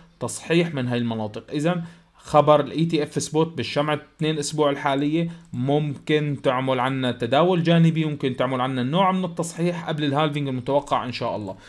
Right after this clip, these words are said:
إذا خلاصة القول أصدقاء، اللي إحنا قريبين من عمل القمة،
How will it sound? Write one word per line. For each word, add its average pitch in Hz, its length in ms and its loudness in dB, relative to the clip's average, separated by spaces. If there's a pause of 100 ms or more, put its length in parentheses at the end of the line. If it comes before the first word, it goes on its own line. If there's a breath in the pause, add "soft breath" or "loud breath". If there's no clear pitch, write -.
(160 loud breath)
إذا 147 280 0 (280 loud breath)
خلاصة 170 440 2
القول 147 320 2
أصدقاء، 139 400 0
اللي 151 120 0
إحنا 165 160 0
قريبين 135 540 0
من 165 100 0
عمل 151 200 0
القمة، 156 440 -4